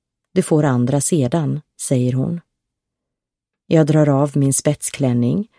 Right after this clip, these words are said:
och lägger den på pappret på golvet. Tyget är stelt av intorkat blod. Jag tar också av mig B H:n och trosorna. Rättsläkaren viker kläderna.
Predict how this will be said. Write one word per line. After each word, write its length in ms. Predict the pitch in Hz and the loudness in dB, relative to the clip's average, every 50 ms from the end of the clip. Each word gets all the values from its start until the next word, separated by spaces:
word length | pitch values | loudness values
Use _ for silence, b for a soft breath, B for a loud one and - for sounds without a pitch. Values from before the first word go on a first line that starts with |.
| _ _ _ _ _ _ | _ _ _ _ _ _
och 140 | - 262 240 | 0 2 4
lägger 300 | 220 185 170 160 165 190 | 4 4 4 4 2 2
den 300 | 170 151 139 139 143 143 | 2 2 2 0 0 -2
på 140 | - - 143 | -2 -4 -4
pappret 640 | - 180 165 - _ _ - 185 170 - - - - | -4 -4 -6 -6 _ _ -4 -4 -4 -4 -8 -12 -8
på 80 | - 139 | -6 -2
golvet. 680 | 135 139 127 123 123 143 151 175 160 - _ - - _ _ _ _ _ _ _ _ _ _ _ _ _ _ _ _ _ _ | 0 0 2 2 0 -2 -2 -4 -8 -8 _ -20 -20 _ _ _ _ _ _ _ _ _ _ _ _ _ _ _ _ _ _
Tyget 440 | - - 226 220 208 214 214 - - | 2 4 6 6 6 4 2 2 2
är 40 | 160 | 0
stelt 560 | - - - 220 202 160 135 123 131 - - | -2 0 0 0 2 2 2 0 -2 -2 -2
av 120 | 135 139 | -2 0
intorkat 640 | 151 147 135 127 - - 131 123 123 - - 120 - | 0 0 0 0 0 0 -2 -2 0 -2 -4 -6 -4
blod. 440 | 143 151 156 151 139 139 147 - 165 - _ _ _ _ _ _ _ _ _ _ _ _ _ _ _ _ _ _ _ _ _ | -4 -4 -2 -2 -4 -6 -8 -12 -16 -20 _ _ _ _ _ _ _ _ _ _ _ _ _ _ _ _ _ _ _ _ _
Jag 140 | - 156 - | -2 0 4
tar 120 | 185 180 | 4 4
också 300 | 170 151 - - - 202 | 4 4 2 0 0 2
av 180 | 170 147 135 139 | 2 2 2 2
mig 180 | 135 135 131 | 0 0 0
B 260 | 123 165 160 139 127 | 0 0 2 2 2
H:n 380 | 120 113 131 147 156 147 135 135 | 0 0 -2 -2 -2 -2 -2 -4
och 80 | 131 - | -4 -4
trosorna. 640 | - 170 156 135 123 - - 170 165 160 165 175 - _ _ _ _ _ _ _ _ _ _ _ _ _ _ _ _ _ _ _ _ _ _ _ _ _ - | -4 -4 -4 -4 -6 -6 -4 -4 -4 -4 -6 -8 -12 _ _ _ _ _ _ _ _ _ _ _ _ _ _ _ _ _ _ _ _ _ _ _ _ _ -2
Rättsläkaren 800 | 190 208 208 202 - - 202 196 202 196 - - 220 220 214 185 | 0 0 0 0 -2 0 2 2 2 2 0 2 2 4 4 4
viker 460 | 135 147 123 120 123 - - 175 160 | 4 2 0 0 -2 -2 -2 -2 -2
kläderna. 600 | 151 - 143 139 123 120 - - 131 143 185 196 | -2 -2 -2 -2 -2 -2 -2 -2 -2 -2 -2 -4